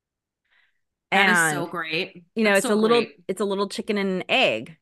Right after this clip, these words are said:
Speaker 2: right?
Speaker 1: Totally.
Speaker 2: It's like, but also it completely, I was listening to a, um, a podcast the other day, and a brain scientist was talking about how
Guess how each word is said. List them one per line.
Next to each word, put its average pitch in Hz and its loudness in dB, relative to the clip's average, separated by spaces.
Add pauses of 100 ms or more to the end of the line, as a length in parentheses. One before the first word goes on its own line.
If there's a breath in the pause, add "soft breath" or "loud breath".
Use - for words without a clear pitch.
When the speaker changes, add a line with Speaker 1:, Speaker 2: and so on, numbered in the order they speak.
(280)
Speaker 2:
right? 202 0
Speaker 1:
Totally. 214 -4
Speaker 2:
It's - -6
like, 165 -4 (340 soft breath)
but 233 4
also 311 2
it 240 2
completely, 226 -4 (320 loud breath)
I 214 0
was 214 0
listening 220 -4
to 214 -4
a, 180 0
um, 156 -4 (360)
a 170 -2
podcast 196 -4
the 185 -2
other 170 -2
day, 151 0
and 160 -6
a 160 -4
brain 180 -2
scientist 165 -6
was 156 -12
talking 156 -8
about 135 -4
how 131 -6